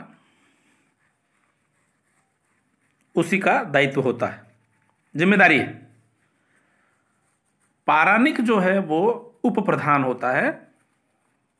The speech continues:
जोग मांझी गांव के युवक युवतियों की गतिविधियों पर नज़र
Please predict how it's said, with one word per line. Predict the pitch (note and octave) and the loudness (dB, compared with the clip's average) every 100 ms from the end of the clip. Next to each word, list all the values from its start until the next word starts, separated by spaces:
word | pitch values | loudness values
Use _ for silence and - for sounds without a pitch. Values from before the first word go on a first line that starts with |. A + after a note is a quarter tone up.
| _ _ _ _ _ _ _ _ _ _ _ _ _ _ _ _ _ _ _ _ _ _ _ _ _ _ _ _ _ - | _ _ _ _ _ _ _ _ _ _ _ _ _ _ _ _ _ _ _ _ _ _ _ _ _ _ _ _ _ -16
जोग | C#3 E3 G3+ G3+ | -2 2 2 4
मांझी | F#3+ F3+ E3 F#3 F#3 - - _ _ _ _ _ _ - | 4 2 2 -2 -2 -4 -16 _ _ _ _ _ _ -6
गांव | D3 D3+ D#3 D3+ | 0 2 0 -2
के | D3+ D3 D3 C#3+ - - _ _ _ _ _ _ _ - | 0 0 0 -4 -16 -20 _ _ _ _ _ _ _ -12
युवक | C#3+ F3 E3+ F3 E3 | -4 0 2 0 0
युवतियों | D3+ D#3 C#3 D#3+ D#3 | -2 -2 -2 -4 -4
की | D#3 D#3+ E3 F3 | -2 0 0 -2
गतिविधियों | F3 D3+ D3 D3+ D3 D3+ D3 | -2 -4 -2 -2 -2 -4 -4
पर | D3 A#3 | -2 -2
नज़र | D4+ D3 C3 C#3 B3+ | 0 0 0 0 -2